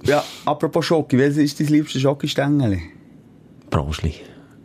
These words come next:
Speaker 1: Echt das normale Bra-, braune mit, äh, so
Speaker 2: Nein, einfach die, die verschiedenen Rot, Grün, Gelb,
Speaker 1: Ah.
Speaker 2: Blau, gibt's auch die
Speaker 1: Die haben, glaub ich,
Speaker 2: verschiedenen
Speaker 1: so ein bisschen
Speaker 2: Pack-
Speaker 1: Nuss... Äh,
Speaker 2: Ja, eine nussige Note.
Speaker 1: eine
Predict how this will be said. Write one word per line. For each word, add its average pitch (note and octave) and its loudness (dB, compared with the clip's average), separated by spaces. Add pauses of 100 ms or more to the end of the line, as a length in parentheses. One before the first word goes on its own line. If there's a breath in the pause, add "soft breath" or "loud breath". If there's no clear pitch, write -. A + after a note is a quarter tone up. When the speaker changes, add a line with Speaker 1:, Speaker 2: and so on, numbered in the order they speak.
(340)
Speaker 1:
Echt - -6
das - -8
normale C3 2
Bra-, B2 0
braune D3+ 2
mit, B2 0
äh, A#2 2
so A2 2
Speaker 2:
Nein, A#2+ 0
einfach B2+ -2
die, C3+ 2
die B2 -2
verschiedenen B2+ 0
Rot, C3 0
Grün, C3+ 2
Gelb, B2 0
Speaker 1:
Ah. C3 0
Speaker 2:
Blau, B2+ 0
gibt's C3 -2
auch C3 -4
die C#3 2
Speaker 1:
Die D3 0
haben, D3+ 0
glaub D3 0
ich, C#3+ 0
Speaker 2:
verschiedenen C3+ 2
Speaker 1:
so D3 0
ein - 0
bisschen C3+ 2
Speaker 2:
Pack- C3+ 2
Speaker 1:
Nuss... - -6
Äh, B2 2
Speaker 2:
Ja, A#2+ -2 (280 loud breath)
eine A2+ 0
nussige C3+ 2
Note. A#2+ 0
Speaker 1:
eine C#3 2